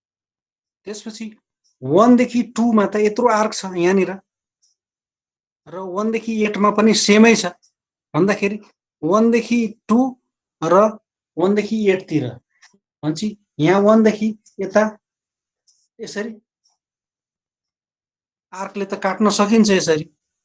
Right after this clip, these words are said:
यसरी, अनि यहाँ यसरी काट्न सकिन्छ। यो काटिसके पछाडि अब जिरो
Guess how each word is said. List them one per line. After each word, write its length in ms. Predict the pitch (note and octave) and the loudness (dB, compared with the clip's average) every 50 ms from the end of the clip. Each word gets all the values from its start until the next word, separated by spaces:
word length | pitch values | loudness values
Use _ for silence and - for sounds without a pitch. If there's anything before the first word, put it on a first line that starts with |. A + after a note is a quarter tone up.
| _ _ - | _ _ -2
यसरी, 360 | F#3 - - F#3+ F#3+ A3 B3 B3 _ _ _ _ _ _ - | -2 0 2 0 0 0 -2 -6 _ _ _ _ _ _ -4
अनि 120 | D#3 D3+ D3+ C#3 | 2 2 2 2
यहाँ 160 | C3+ A#2+ - - _ _ _ _ _ _ - | 0 -6 -8 -14 _ _ _ _ _ _ -8
यसरी 200 | C#3+ D#3+ F3+ F3+ | -4 -2 -2 0
काट्न 300 | F3+ F3+ E3+ D#3+ E3+ D#3 | 0 0 -2 -2 -4 -4
सकिन्छ। 320 | D3 D3+ D3 D3 C#3 D3 D3 - _ _ _ _ _ - | -4 -2 -2 -2 -2 -2 -8 -12 _ _ _ _ _ -2
यो 140 | E3 F#3+ A#3 | 4 4 4
काटिसके 520 | A#3+ A#3+ A3 G#3+ A3+ G#3+ - A3 G#3 A3 G#3 G#3+ | 4 4 2 0 0 0 0 0 0 0 0 -2
पछाडि 360 | G#3 F#3+ - D3+ D3 D3+ G3+ G#3+ - _ _ _ _ _ _ _ _ _ _ _ _ _ - | -2 -2 0 0 0 0 -2 -4 -8 _ _ _ _ _ _ _ _ _ _ _ _ _ -2
अब 420 | - A3 A3+ A3 G#3+ E3+ - - - _ _ _ _ _ _ _ _ _ _ _ _ _ _ _ _ _ _ _ _ _ _ | 0 2 4 4 2 0 0 -6 -16 _ _ _ _ _ _ _ _ _ _ _ _ _ _ _ _ _ _ _ _ _ _
जिरो 400 | C#3+ B2 B2+ D#3+ F#3+ A3 A#3+ B3+ | -20 -20 -14 -10 -8 -4 -4 -4